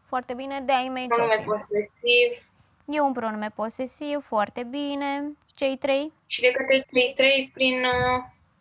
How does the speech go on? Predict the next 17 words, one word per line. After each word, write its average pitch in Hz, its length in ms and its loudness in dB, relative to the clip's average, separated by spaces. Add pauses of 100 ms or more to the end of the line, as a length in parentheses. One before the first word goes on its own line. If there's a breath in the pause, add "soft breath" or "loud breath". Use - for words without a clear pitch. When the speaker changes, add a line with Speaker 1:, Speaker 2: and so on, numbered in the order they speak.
(160)
Speaker 2:
numeral, 226 720 2
cardinal. 196 600 -2 (380)
Speaker 1:
Perfect. - 560 -4
Și - 160 -8
ce 277 120 -2
valoare 208 400 0
are? 151 240 -2
Ai 180 140 -6
idee? 208 380 -8 (2500)
Aveam 240 220 -2
pronominală, 202 760 -6 (100)
substantivală, 262 760 -4
adjectivală. 208 920 -8 (1800)
Speaker 2:
Cred 262 340 0 (140)
că 262 280 4
substantivală. - 1160 -8 (500)
Speaker 1:
Mm, 294 480 -6